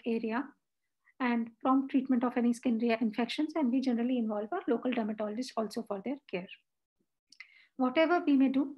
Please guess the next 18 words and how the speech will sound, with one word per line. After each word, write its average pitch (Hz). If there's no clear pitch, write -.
some 254
toxicities 254
are 220
still 240
going 240
to 262
happen. 311
And, 240
uh, 220
there 262
is -
almost 254
a 285
complete 302
but 262
temporary 277
scalp 254
alopecia. 233